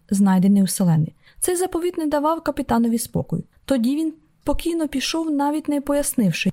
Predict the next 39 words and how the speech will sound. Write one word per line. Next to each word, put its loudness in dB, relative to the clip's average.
як 2
сприйняв -2
рядки 0
заповіту. 0
Можливо, 0
він 0
заслуговує -2
на 0
ненависть 0
Селени, 0
але 2
вона -2
повинна -2
знати, 0
йому 2
не 4
потрібні -2
її 4
гроші. 0
Він 2
має 2
її 4
побачити. -2
Нехай 0
вона 0
його 0
вижене, 2
але 2
він 4
має 2
їй 2
про -2
це -2
сказати. -2
Шаол 0
торкнувся -2
шраму 2
на 4
щоці. -4